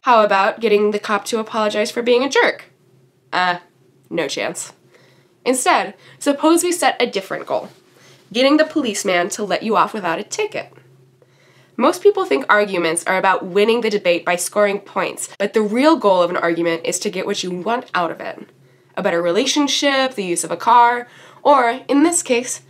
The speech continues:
no ticket. So let's see how to do that. "Ah,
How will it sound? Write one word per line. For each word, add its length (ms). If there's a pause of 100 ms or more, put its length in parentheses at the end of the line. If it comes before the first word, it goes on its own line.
(180)
no 200
ticket. 520 (840)
So 160
let's 200
see 100
how 120
to 80
do 180
that. 220 (1160)
"Ah, 380